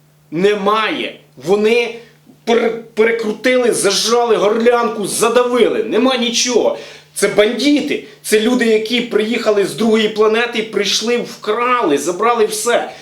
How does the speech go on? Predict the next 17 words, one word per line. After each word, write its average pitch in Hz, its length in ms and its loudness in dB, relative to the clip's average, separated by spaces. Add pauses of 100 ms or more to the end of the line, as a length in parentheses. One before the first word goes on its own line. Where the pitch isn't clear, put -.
(100)
І 196 80 -4
ми 247 140 2
це, 247 260 0
цегельний 226 540 0
завод 226 400 0
«Промень», 151 480 0
завод, 233 520 0
е, 190 60 2
будматеріалів, 220 1000 -2
елеватор, 208 640 0
завод 208 480 0
«Яшма», 208 400 0
шістсот - 440 -2
чоловік, 233 420 -4 (300)
е, 220 140 4
здоровенний 240 640 0
список. - 600 -2